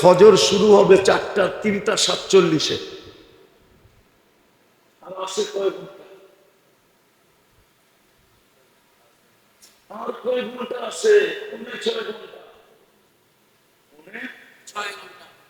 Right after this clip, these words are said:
Speaker 1: তিন ভাগের এক ভাগ অতিবাহিত হয়ে গেছে। এখন আল্লাহ প্রথম আকাশে এসে ডাকতেছেন, যে ডাকার পরেও যখন আসিস না, তো আমি তোদেরকে অবহেলার পাত্র মনে করলাম না, আমি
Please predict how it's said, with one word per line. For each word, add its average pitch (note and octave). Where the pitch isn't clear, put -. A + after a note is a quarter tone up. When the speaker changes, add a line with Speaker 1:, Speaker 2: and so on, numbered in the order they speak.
Speaker 1:
তিন B3+
ভাগের C#4+
এক C#4+
ভাগ C#4+
অতিবাহিত C#4
হয়ে B3+
গেছে। A3+
এখন G#3+
আল্লাহ B3+
প্রথম B3+
আকাশে A#3
এসে G3+
ডাকতেছেন, F3+
যে D3+
ডাকার G3+
পরেও D4+
যখন B3+
আসিস A3
না, G#3
তো D3+
আমি F3+
তোদেরকে F3+
অবহেলার E3
পাত্র E3+
মনে D3+
করলাম C#3+
না, G#2+
আমি D#3+